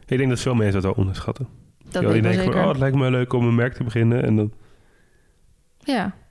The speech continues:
Speaker 2: En dan moet je ook nog uitkijken, want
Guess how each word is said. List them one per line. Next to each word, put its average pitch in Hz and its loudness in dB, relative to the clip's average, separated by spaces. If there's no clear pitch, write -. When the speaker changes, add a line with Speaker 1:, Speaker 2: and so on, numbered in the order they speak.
Speaker 2:
En 302 0
dan 302 2
moet 302 2
je - -2
ook 294 2
nog 320 0
uitkijken, 220 0
want 240 0